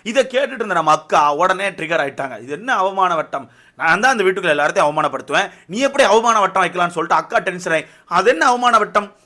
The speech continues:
அந்த வட்டத்துக்குள்ள நின்னா சாப்பிடலாமா? அந்த வட்டத்துக்குள்ள நின்னா, அந்த வட்டத்துக்குள்ள நின்னா ரெஸ்ட் ரூம்லாம் யூஸ் பண்ணலாமா? அது என்ன மாதிரி வட்டம்? எப்படி செயல்படும்? கொஞ்சம் சொல்லுங்களேன்னு" சொல்லிட்டு பிரவீனை ட்ரிகர் பண்ண ஆரம்பிச்சாச்சு. அப்ப காலங்காத்தால பிரவீன் என்ன பண்ண ஆரம்பிச்சாருன்னா, தலை பதவி அப்பதான் ஏத்திருக்காரு.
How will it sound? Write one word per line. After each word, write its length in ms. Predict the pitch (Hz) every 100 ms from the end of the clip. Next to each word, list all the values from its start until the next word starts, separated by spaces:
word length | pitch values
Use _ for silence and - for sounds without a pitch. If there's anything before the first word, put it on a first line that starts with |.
| _ -
அந்த 180 | 220 220
வட்டத்துக்குள்ள 460 | 202 269 254 233
நின்னா 200 | 220 208 180
சாப்பிடலாமா? 580 | 170 190 220 214 262 320 -
அந்த 240 | - 226 220
வட்டத்துக்குள்ள 420 | 196 254 254 254
நின்னா, 300 | 226 214 - _ _
அந்த 200 | 170 190
வட்டத்துக்குள்ள 440 | 175 214 285 254 233
நின்னா 200 | 226 220
ரெஸ்ட் 260 | 170 170
ரூம்லாம் 240 | 240 254 233
யூஸ் 160 | 226
பண்ணலாமா? 320 | 220 220 233 277
அது 160 | 240 247
என்ன 220 | 226 330
மாதிரி 220 | 311 262
வட்டம்? 300 | 190 180 226
எப்படி 280 | 233 247 359
செயல்படும்? 400 | - 226 214 202
கொஞ்சம் 260 | - 220 196
சொல்லுங்களேன்னு" 400 | 214 233 196 180
சொல்லிட்டு 480 | 175 147 160 180 - - -
பிரவீனை 320 | 185 190 208
ட்ரிகர் 280 | 170 180 180
பண்ண 240 | 156 147
ஆரம்பிச்சாச்சு. 400 | 135 123 127 - - - -
அப்ப 360 | 196 208 -
காலங்காத்தால 520 | 160 214 196 196 202 202
பிரவீன் 280 | 180 190
என்ன 160 | 196 190
பண்ண 220 | 180 175
ஆரம்பிச்சாருன்னா, 420 | 165 151 190 -
தலை 260 | - 156 226
பதவி 280 | 233 240 240
அப்பதான் 320 | - 220 233
ஏத்திருக்காரு. 440 | 214 220 196 147